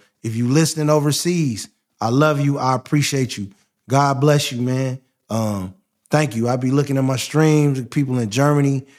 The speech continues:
people in France, people in South Africa, wherever you are, Japan, wherever, America, I appreciate you taking the time to hear my voice. I've heard your calls.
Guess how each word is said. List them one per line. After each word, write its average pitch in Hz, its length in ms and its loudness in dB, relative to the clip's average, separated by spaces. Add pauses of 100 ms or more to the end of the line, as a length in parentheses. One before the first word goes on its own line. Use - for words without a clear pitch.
(160)
people 123 260 -4
in 113 60 -4
France, 143 480 0
people 127 280 -4
in 120 60 -2
South 107 300 -6
Africa, 131 560 -4 (720)
wherever 160 380 2
you 165 220 4
are, 113 340 -2 (320)
Japan, 143 640 0
wherever, 135 520 0 (600)
America, 123 720 2 (840)
I 135 160 4
appreciate 151 640 -2
you 120 260 -6
taking 151 280 -2
the 143 60 0
time 139 300 -2
to 127 80 -2
hear 131 140 -2
my 127 180 -2
voice. 117 440 -6 (1000)
I've 117 180 0
heard 165 340 2
your 156 120 0
calls. 127 640 -2